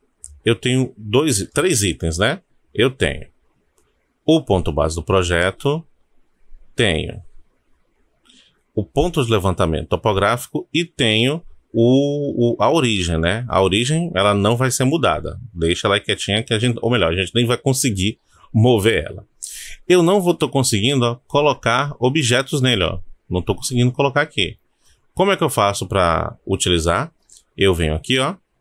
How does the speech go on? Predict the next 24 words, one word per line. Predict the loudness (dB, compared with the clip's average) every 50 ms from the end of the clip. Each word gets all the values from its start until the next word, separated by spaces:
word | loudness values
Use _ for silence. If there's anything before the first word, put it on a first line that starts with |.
| _ _ -2
e | 0 0 0 0 -2 -6 -10
desmarco | -6 -2 0 0 0 2 2 2 2 2 2 0 -2 -4 -6 -4 -2 -2 -2 -4 -4
o | -4 -4 -4
clipezinho. | -2 -2 -4 -2 -2 -2 -2 -2 -2 -2 -4 -6 -12 _ _ _ _ _ _ _ _ -20 -20 _ _ _ _ _ _ _ _ _ _ _ -2
E | 0 2 2 2 0 -2 -4 -8 _ _ _ _ _ _ _ _ _ _ _ -4
na, | 0 0 2 2 0 0 -4 -6 -8 -12 _ -20 -20 -20 -20 _ _ _ -20 -20 _ _ _ _ _ _
na, | -4 -2 0 2 2 2 0 0 0
na | 0 -2 -2
configuração | -2 -2 -2 0 0 0 0 0 0 0 0 2 2
leste | 2 2 2 2 0 -2 -2 -4 -6 -8 -6
que | -6 -6
eu | -4
peguei, | -4 -4 -4 -2 -2 -2 -2 -4 -6
eu | -6 -6
vou | -4 -2
colocar | -2 -2 -2 -2 -2 -2 -4 -4 -6 _ _ _
aqui, | -4 -4 -4 -4 -8 -14 -10 -8 -6 -4
ó, | -4 -4 -4 -6 _ _ _ _ _ _ _ _ -14
Ctrl | -6 -2 -2 0 0 0 0 0 0 0 -2 -4 -8
V. | -10 -8 -6 -2 -2 -2 -2 -2 -6 -16 -20 -20 -20 -20 _ _ _ -20 -20 -20 _ -16 -16 -16 -16 -20 -20 -16 -12
Vou | -8 -2 0 2 4 4
lá | 4 2 2
de | 0 -2 0
novo | 0 2 4 4 4 4 4 2 2 0 -2